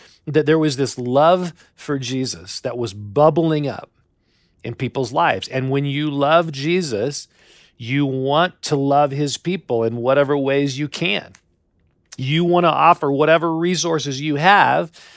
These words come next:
to minister to and to bless other people,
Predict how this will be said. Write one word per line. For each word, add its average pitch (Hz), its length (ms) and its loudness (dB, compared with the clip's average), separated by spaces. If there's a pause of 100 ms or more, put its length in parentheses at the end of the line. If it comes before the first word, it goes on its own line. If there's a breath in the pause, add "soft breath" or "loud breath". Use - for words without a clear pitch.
(240 loud breath)
to - 140 -2
minister 151 500 0
to 107 340 -2
and 113 120 -4
to 123 80 -2
bless 131 400 -2
other 135 180 -2
people, - 560 -10